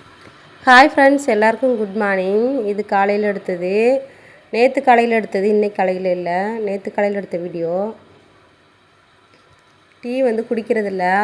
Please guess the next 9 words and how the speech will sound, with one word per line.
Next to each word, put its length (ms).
பால்ல 320
மஞ்சள் 340
பொடி 120
போட்டு 220
தான் 160
குடிக்கிறேன். 480
அதனால 360
தான் 200
இது. 200